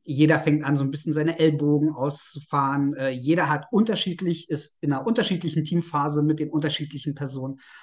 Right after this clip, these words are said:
Auch das zu wissen und das im Blick zu haben, ist, ähm, auch in Leitungen unglaublich wichtig und wertvoll und wird in großen Häusern oftmals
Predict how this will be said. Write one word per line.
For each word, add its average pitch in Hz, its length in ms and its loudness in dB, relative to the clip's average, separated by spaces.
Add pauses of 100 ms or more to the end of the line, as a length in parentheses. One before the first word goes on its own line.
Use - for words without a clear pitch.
(120)
Auch 135 140 -2
das - 460 0
zu 131 340 -6
wissen 147 480 2
und 127 200 -8
das 143 200 -4
im 131 160 -2
Blick 175 340 0
zu 143 220 -4
haben, 117 360 -4
ist, - 360 -6
ähm, 131 340 -2
auch 120 300 -6 (280)
in 120 360 -4
Leitungen 147 720 0 (300)
unglaublich 147 600 4
wichtig 151 320 -2
und 131 140 -2
wertvoll 139 480 -4
und 117 180 -6
wird 135 200 -2
in 117 180 -6
großen 214 500 2
Häusern 131 340 0
oftmals 131 720 -6